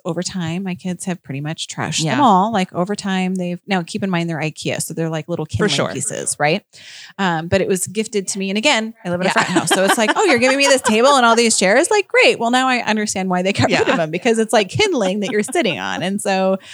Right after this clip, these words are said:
Speaker 1: when you have big kids and they're horsing around, it's like, you know, they crumble to the ground and you're like, "Okay, now we're down another
Speaker 2: Right.
Speaker 1: dining room chair." But so now I'm in the hunt for, okay, so I'm gonna invest, I'm gonna get a new table, a new, like, set of chairs. But now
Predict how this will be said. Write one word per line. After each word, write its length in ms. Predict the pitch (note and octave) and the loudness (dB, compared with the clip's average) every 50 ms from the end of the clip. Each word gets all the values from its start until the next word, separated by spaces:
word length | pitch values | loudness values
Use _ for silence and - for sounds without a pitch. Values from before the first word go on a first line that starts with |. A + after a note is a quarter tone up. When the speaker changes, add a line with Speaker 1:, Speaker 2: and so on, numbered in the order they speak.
| - - - | -20 -14 -6
Speaker 1:
when 120 | - A#3 | -4 0
you 80 | A#3+ B3 | 0 2
have 140 | B3 A#3+ G#3+ | 2 0 2
big 200 | C4+ C#4 A#3+ G#3+ | 0 0 0 -2
kids 360 | - D4 C4+ A#3+ A3+ A3 G#3 | -2 0 2 2 2 2 2
and 80 | G#3 G3+ | 2 2
they're 100 | F#3+ F#3+ | 2 0
horsing 440 | - - A3+ A3 A3 - G#3+ G3 F#3+ | 2 2 2 2 2 0 0 -2 0
around, 500 | F#3+ G#3+ A3 G#3 F#3+ F#3 F#3 F#3 F#3 F3 | 0 2 2 4 2 2 2 2 0 -2
it's 100 | - - | -2 -2
like, 280 | F#3 F#3 F3+ F3 - - | -2 -2 -2 -2 -4 -6
you 60 | G3 | -6
know, 160 | F#3 F3 E3 | -4 -4 -2
they 160 | E3 E3 D#3+ D#3+ _ | -4 -4 -6 -6 _
crumble 340 | _ - - G3+ G3+ G3 G3 F#3 | _ -8 -6 -4 -2 -2 -2 -2
to 120 | - F#3+ | -2 -2
the 120 | F3 F#3 | -2 -2
ground 280 | F3+ F#3 F#3+ F#3+ F#3 F3+ | -2 -2 -2 -2 -2 -2
and 100 | F3 F3 | -4 -6
you're 140 | F3 F3 E3+ | -6 -8 -8
like, 160 | E3+ E3+ - | -10 -8 -8
"Okay, 320 | F#3 G#3+ - E4 E4+ C4 | -8 -8 -6 -4 -4 -2
now 180 | F#3+ F3 F3 F3 | -2 -2 -4 -4
we're 120 | F3+ F3+ | -4 -4
down 180 | E3+ E3+ F3 F3 | -4 -4 -4 -4
another 200 | F3 F3 F3+ F3+ | -6 -4 -2 0
Speaker 2:
Right. 140 | D#3+ C#3 B2 A2+ | 0 0 0 -2
Speaker 1:
dining 120 | - C#3 | -4 -8
room 60 | D3 D3 | -8 -10
chair." 280 | - - B3+ A3+ - _ _ _ _ _ _ _ - - - _ _ | -8 -6 -6 -6 -8 _ _ _ _ _ _ _ -20 -20 -20 _ _
But 440 | G3 A#3+ C4+ C4+ A#3+ G#3 - - - | -2 0 2 4 4 2 0 -2 -4
so 80 | - B3+ | -2 0
now 160 | C4 C4+ C#4 | 0 0 0
I'm 120 | B3+ A#3+ | -2 -4
in 140 | - A3+ A3 | -4 -6 -4
the 80 | G#3 G#3 | -4 -2
hunt 280 | A3+ A3+ A3+ - - | -2 -2 -2 -4 -6
for, 240 | - - G3 F#3+ F#3+ | -8 -4 -2 0 0
okay, 220 | G3 - F#3 - | 0 -2 -4 -4
so 160 | D3+ - - F3 | -6 -6 -6 -6
I'm 80 | F3 | -4
gonna 200 | F3+ F#3 G3+ G3 - | -4 -4 -4 -4 -4
invest, 440 | F#3+ F#3 F3+ F3 F3+ F3+ - - - | -4 -2 -2 -2 -2 -4 -6 -8 -8
I'm 80 | F3+ | -6
gonna 120 | F3+ E3 E3+ | -6 -4 -4
get 120 | F3 E3+ | -4 -4
a 40 | E3+ | -2
new 160 | F#3+ A#3 C4+ | -2 -2 -2
table, 380 | C4+ B3+ G#3+ G#3 G3+ G3+ G3 G3 | -2 -2 -4 -2 -2 -2 -2 -2
a 160 | F#3 - F#3 | -4 -4 -4
new, 440 | F#3 F3+ F#3 F3+ F3+ F3+ F3+ F3+ - - | -4 -2 -2 0 0 0 -2 -2 -4 -4
like, 240 | F3+ E3+ E3 F3+ | -4 -4 -4 -4
set 180 | - - F3+ E3+ | -6 -6 -6 -6
of 80 | F3 - | -8 -8
chairs. 480 | - G#3+ F#3 E3 E3+ D#3 D#3+ E3+ - - - - - - _ _ | -6 -6 -4 -4 -4 -4 -4 -6 -6 -8 -16 -20 -20 -20 _ _
But 120 | - F#3+ G3 | -6 -4 -2
now 340 | A3 G#3 G#3+ A#3 G#3+ G3+ | -2 -2 0 0 -2 -4